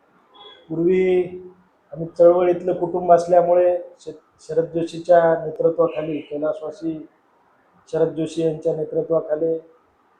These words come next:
आमचे मार्गदर्शक, आमचे कुटुंब प्रमुख शंकरांना धोंडगे यांच्या मार्गदर्शनाखाली आम्ही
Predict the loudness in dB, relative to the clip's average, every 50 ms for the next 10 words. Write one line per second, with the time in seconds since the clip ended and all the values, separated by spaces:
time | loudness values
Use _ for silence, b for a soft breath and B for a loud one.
0 | _ _ -20 -14 -12 -8 -4 -2 -2 -2 0 -2 -2 -2 -2 -2 -4 -4 -6 -6
1 | -4 -6 -8 -8 -12 -16 -16 -16 -12 -10 -10 -12 -10 -10 -12 -10 -8 -10 -10 -12
2 | -16 -20 -18 -14 -8 -6 -6 -6 -4 -6 -6 -8 -8 -10 -12 -10 -4 -2 0 0
3 | 0 -2 -6 -10 _ _ _ _ _ _ -12 -12 -8 -4 -2 0 2 2 2 0
4 | -2 -6 -12 -20 _ _ _ _ _ _ _ _ _ _ _ _ _ _ _ _
5 | -6 -4 -2 2 4 6 6 6 6 4 0 -4 -4 -4 -2 -2 -2 -2 -2 -2
6 | 2 2 2 2 2 0 -4 -4